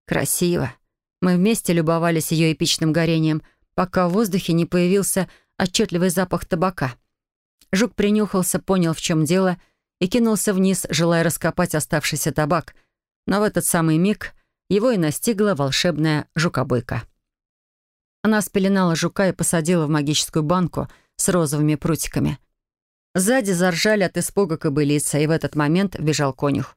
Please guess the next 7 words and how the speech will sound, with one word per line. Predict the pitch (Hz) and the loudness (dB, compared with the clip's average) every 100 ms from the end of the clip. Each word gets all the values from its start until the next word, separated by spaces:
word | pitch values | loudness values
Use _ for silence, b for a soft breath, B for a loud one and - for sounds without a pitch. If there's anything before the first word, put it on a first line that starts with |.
| _ _ _ | _ _ _
Увидев, | 214 202 156 165 | 0 0 0 -4
что | - 160 | -4 -4
происходит, | 180 156 - 233 143 - b b - | -2 -2 0 0 -2 -6 b b -2
он | 202 196 | 0 2
помчался | 190 185 190 - 175 | 0 2 0 0 0
за | |
водой, | 175 160 139 156 | 2 0 0 -2